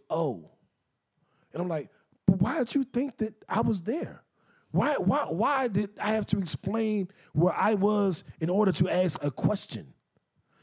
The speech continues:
And I was like, "Because you hate black men. You think we're the devil. You have demonized us. You have called us the white men of our race,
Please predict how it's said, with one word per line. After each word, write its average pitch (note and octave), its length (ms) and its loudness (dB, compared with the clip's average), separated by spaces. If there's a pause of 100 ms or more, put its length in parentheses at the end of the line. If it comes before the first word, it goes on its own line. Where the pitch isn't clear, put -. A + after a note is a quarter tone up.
(160)
And E3 100 -4
I - 20 2
was G#3 80 0
like, G#3+ 140 0
"Because E3+ 400 0
you B3+ 300 6
hate F#3+ 300 0
black F#3 300 2
men. F#3+ 340 0 (240)
You A#3 360 6
think A3 280 2
we're G3+ 200 0
the F#3 100 -2
devil. F3 420 -2 (240)
You A3+ 180 4
have G3+ 260 0
demonized E3 680 2
us. - 180 -6 (240)
You G#3+ 220 2
have A3 180 0
called G#3+ 260 2
us F3 80 0
the F3 100 2
white F#3 340 0
men G3 160 2
of F3+ 100 4
our E3+ 180 4
race, F3+ 280 0